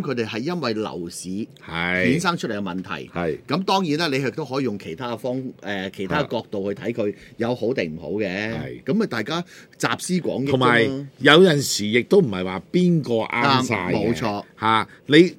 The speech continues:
Speaker 2: 每個人都有佢個論點，嚇，最緊要你聽係佢睇好嘅原因係乜嘢，
Speaker 1: 冇錯。
Speaker 2: 我睇淡嘅原因係乜嘢，兩者比較之下，你自己判斷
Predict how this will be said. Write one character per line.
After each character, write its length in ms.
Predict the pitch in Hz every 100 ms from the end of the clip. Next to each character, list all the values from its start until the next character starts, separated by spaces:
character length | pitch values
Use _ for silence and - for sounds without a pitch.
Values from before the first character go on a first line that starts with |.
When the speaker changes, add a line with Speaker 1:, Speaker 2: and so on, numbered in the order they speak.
| -
Speaker 2:
每 260 | 127 135 151
個 160 | 156
人 200 | 139 98
都 140 | 135 170
有 100 | 135
佢 240 | 117 110
個 140 | 104 107
論 420 | 104 90 85 85
點， 380 | 92 90 98 120 - _
嚇， 160 | 104 110
最 280 | - 180 185
緊 200 | 170 208 196
要 60 | 151
你 180 | 127
聽 420 | 131 147 170 175 156 - - -
係 200 | 127 104 - -
佢 420 | - 120 123 147
睇 340 | 147 117 139 160
好 80 | 131
嘅 180 | 143 135
原 260 | 101 82
因 0 |
係 280 | 107 127 107
乜 20 |
嘢， 360 | 117 120 98 85 104
Speaker 1:
冇 80 |
錯。 280 | 107 110 90 -
Speaker 2:
我 340 | - 127 143 160
睇 240 | 135 139
淡 240 | 160 139 135
嘅 80 | 135
原 200 | 110 92
因 20 |
係 260 | 113 127 107
乜 140 | 117
嘢， 360 | 110 92 85 78 - - -
兩 420 | 131 139 143 180
者 320 | 165 127 143 170
比 200 | 127 139
較 220 | 147 127 127
之 200 | - 139
下， 280 | 131 101 95
你 500 | 104 117 117 123 147
自 220 | - 131
己 440 | 117 98 160 160 -
判 360 | - 143 139 131
斷 320 | 123 110 90